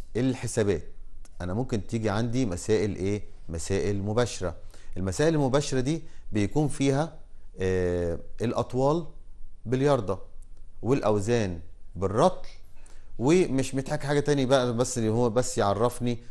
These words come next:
نوع الخامة عندي إيه. فتعالى كده نشوف مسألة تانية من المسائل دي ونقول أنا عندي هنا مثلا خيط يزن،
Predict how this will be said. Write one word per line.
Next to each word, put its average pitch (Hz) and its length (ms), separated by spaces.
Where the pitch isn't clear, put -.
نوع 123 180
الخامة 113 380
عندي 98 280
إيه. 73 180
فتعالى 104 420
كده 123 180
نشوف 127 280
مسألة 107 340
تانية 120 380
من 117 240
المسائل 98 500
دي 143 180
ونقول 127 520
أنا 92 140
عندي 107 360
هنا 120 120
مثلا 131 400
خيط 120 440
يزن، 101 320